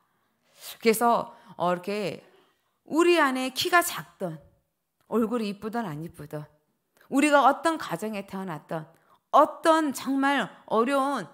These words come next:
환경 속에 태어났던 상관없이 예종론에 있는 저와 여러분은 하나님의 절대 주권 속에서 하나님께서 택하셨고 또 그 안에 있고 하나님이 하시고자 하시는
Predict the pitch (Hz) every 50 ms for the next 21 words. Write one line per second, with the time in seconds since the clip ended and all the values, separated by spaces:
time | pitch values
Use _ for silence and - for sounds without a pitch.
0 | - - _ - - 320 302 294 285 254 - 226 214 196 226 233 214 165 - -
1 | _ _ _ _ - - 311 311 311 294 262 233 214 208 - - - 202 170 131
2 | 135 - _ _ _ _ - - - 277 269 269 285 277 240 175 - - - -
3 | 202 214 175 143 - _ _ _ _ _ _ _ _ _ _ _ _ _ _ _
4 | _ _ _ _ _ _ - - 214 240 233 294 294 294 277 262 247 247 226 185
5 | 180 185 190 196 - - 160 185 190 165 147 156 170 180 165 160 156 151 143 139
6 | 135 _ _ - - 247 240 220 220 214 214 214 - - - 208 262 330 330 330
7 | - - 349 370 392 392 381 - - - - 220 - - _ - 262 247 240 247
8 | 233 - - 185 151 - 160 143 - 147 139 139 _ _ _ _ _ _ _ _
9 | _ _ - - 226 214 208 196 196 175 165 202 196 202 - 320 320 320 311 302
10 | - 247 214 - - 294 339 381 370 - - _ _ _ _ - 233 226 - 285
11 | 311 311 214 196 214 247 269 269 254 214 180 160 - - 294 339 359 349 - -
12 | - - - 254 254 247 233 226 214 202 214 233 233 - - - - - - -
13 | 370 403 381 - 427 415 - 370 349 320 277 302 269 226 190 185 - 214 196 185
14 | 170